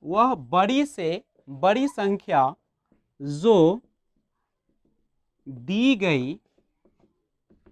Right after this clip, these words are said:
वह बड़ी से बड़ी संख्या जो दी गई, प्रत्येक संख्याओं को डिवाइड करे, प्रत्येक संख्याओं को डिवाइड करे, वही एचसीएफ़ कहलाता है। संख्याओं को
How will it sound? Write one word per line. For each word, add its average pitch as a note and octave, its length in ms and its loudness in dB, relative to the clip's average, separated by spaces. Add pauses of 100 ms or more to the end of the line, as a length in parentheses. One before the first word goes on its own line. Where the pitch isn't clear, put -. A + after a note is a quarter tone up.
वह E3 140 -2
बड़ी F#3+ 260 -2
से A#3+ 180 -8
बड़ी G3+ 220 0
संख्या F#3 400 -6
जो F3 160 0
दी A3 220 -4
गई, E3 220 0 (360)
प्रत्येक G3+ 400 -2
संख्याओं G#3+ 560 0
को A3+ 160 -4
डिवाइड D#3 440 0
करे, A2 280 -16 (680)
प्रत्येक A#3+ 880 -4 (880)
संख्याओं G3+ 760 0
को A3+ 200 -2
डिवाइड F3+ 540 0
करे, C3 340 -4 (960)
वही F3+ 600 2
एचसीएफ़ F#3+ 500 -4
कहलाता C3+ 440 -8
है। F#2 140 -20 (760)
संख्याओं F3 720 0
को D#3 380 -4